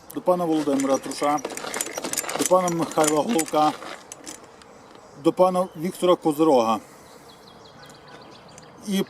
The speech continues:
прошу, закликаю вас взяти участь в соціальному експерименті і спробувати сісти на інвалідний візок і проїхатися зі мною по місті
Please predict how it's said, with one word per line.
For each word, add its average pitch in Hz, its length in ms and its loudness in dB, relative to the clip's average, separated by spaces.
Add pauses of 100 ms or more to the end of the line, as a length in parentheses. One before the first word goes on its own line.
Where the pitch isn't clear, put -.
прошу, 180 560 2 (200)
закликаю 170 640 2
вас 135 340 0 (1400)
взяти 175 580 4 (140)
участь 160 720 0 (520)
в - 40 -10
соціальному 170 500 2
експерименті 156 840 -2
і 165 40 -4
спробувати 165 560 0
сісти 175 600 -2 (120)
на 151 120 -2
інвалідний 151 540 0
візок 143 300 -2 (180)
і 123 120 -10
проїхатися 151 600 -6
зі 131 60 -12
мною 139 380 -2 (260)
по 135 80 -8
місті 147 480 -2